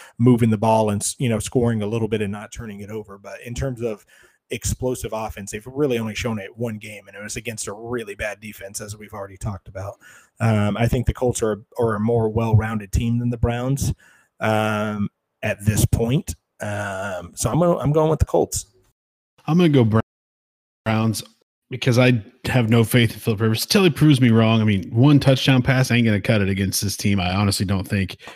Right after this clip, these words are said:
Speaker 2: Kareem Hunt is running. I mean, they're not gonna have Nick Chubb, but I'm gonna be completely honest here. I don't know that there's much drop off from Nick Chubb to Kareem Hunt. They have two really good backs. I mean, uh, Kareem Hunt's running well.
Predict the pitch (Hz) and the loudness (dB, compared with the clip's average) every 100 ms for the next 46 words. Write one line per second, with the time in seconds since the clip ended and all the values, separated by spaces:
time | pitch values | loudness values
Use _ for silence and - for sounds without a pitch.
0 | - - 139 135 117 127 110 107 113 110 | -14 2 6 8 8 6 4 4 4 4
1 | 104 101 - - - 98 92 113 127 147 | 4 0 -8 -16 -8 -6 -4 2 4 6
2 | 139 127 123 - 101 92 92 95 87 - | 6 6 6 4 0 0 0 -2 -2 -8
3 | _ _ _ _ _ _ 127 156 143 120 | _ _ _ _ _ _ 4 6 6 4
4 | 110 127 110 110 113 - 117 117 - - | 2 2 4 4 2 2 2 2 -2 0
5 | 135 139 120 113 110 110 101 113 - - | 4 6 6 4 4 4 4 4 2 -4
6 | 117 113 110 113 110 98 95 - 110 110 | -2 2 2 2 0 0 -2 2 2 2
7 | - 117 98 95 101 87 92 87 95 143 | 2 0 0 -2 -4 -4 -4 -2 2 2
8 | 92 - 123 101 104 95 95 85 90 85 | 2 4 4 6 2 0 -2 -2 -4 -4
9 | - 101 95 92 _ _ _ _ - 78 | -4 -2 -2 -4 _ _ _ _ -10 -10
10 | - - 127 117 120 - 117 113 110 110 | -6 0 4 6 4 4 4 4 4 4
11 | 107 | 2